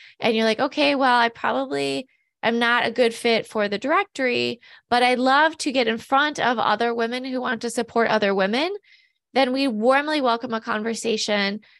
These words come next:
to join our partner directory, which will be internally facing. Same thing for any sponsors. Uh, if you're looking to get in front of women entrepreneurs who are helping other women, we would love to chat with you as well.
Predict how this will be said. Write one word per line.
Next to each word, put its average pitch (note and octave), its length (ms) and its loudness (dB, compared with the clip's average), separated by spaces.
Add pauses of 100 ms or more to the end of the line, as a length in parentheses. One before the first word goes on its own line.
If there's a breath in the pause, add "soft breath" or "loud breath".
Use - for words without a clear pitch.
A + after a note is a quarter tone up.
(120)
to B3 140 -2
join G#3 280 2
our F3+ 100 2
partner A#3 500 -4
directory, C#4+ 640 -2
which A#3+ 240 -2
will A3+ 80 -4
be G3+ 180 -4
internally G3+ 540 -4
facing. B3 640 -4 (360 loud breath)
Same E4 360 0
thing D4+ 200 -2
for C4 360 2
any A3+ 500 0
sponsors. A3 1080 -2 (320 loud breath)
Uh, G#3 460 0
if A#3 160 -2
you're A#3 140 4
looking A3 360 -4
to A3+ 120 -6
get G#3+ 160 0
in G#3 80 -4
front G3+ 180 -4
of G#3 220 0 (160)
women G3 320 -2
entrepreneurs G#3+ 760 -2
who G#3+ 120 -6
are E3 100 0
helping F#3+ 340 -6
other D3+ 220 -4
women, C#4+ 420 -2 (380 loud breath)
we A#3 80 2
would G3 160 2
love G#3 220 0
to A3 120 -4
chat G3+ 280 -4
with G#3 200 -8
you G#3+ 140 -4
as G3+ 240 -4
well. D4+ 360 2